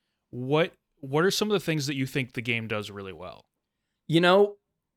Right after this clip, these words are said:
Speaker 2: I can totally agree that, that it does almost nothing original. Like, it's super
Speaker 1: <laughs>
Speaker 2: unoriginal, but I think that it's one of the most polished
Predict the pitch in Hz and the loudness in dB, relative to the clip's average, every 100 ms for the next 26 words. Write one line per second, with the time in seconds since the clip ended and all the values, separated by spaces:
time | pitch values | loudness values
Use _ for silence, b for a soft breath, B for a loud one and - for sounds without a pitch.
0 | - 170 170 170 180 147 - 180 185 190 | -4 2 2 4 2 2 0 6 6 6
1 | 196 175 131 131 139 139 131 123 127 117 | 4 2 2 2 4 4 4 2 0 -2
2 | 123 131 127 113 - _ 135 147 135 117 | 2 4 4 0 -8 _ 2 4 2 0
3 | - 120 123 127 127 117 120 110 107 104 | -4 -2 0 2 0 0 -2 -2 -2 -2
4 | 92 98 - - 110 117 110 - - - | -4 -12 -12 -4 0 0 -2 -6 -6 2
5 | 156 151 131 123 117 113 127 117 117 113 | 4 4 2 0 0 0 0 2 2 2
6 | 104 113 110 107 113 135 131 - 123 135 | 0 0 0 -2 2 2 2 0 -4 -4
7 | - 156 160 - 131 123 - - 113 107 | -6 -6 -6 -2 0 0 -4 -12 _ _
8 | 127 151 160 135 117 135 131 120 110 - | -4 -2 -2 -4 -4 -4 0 -2 -2 -6
9 | - 101 104 95 | -4 0 0 -2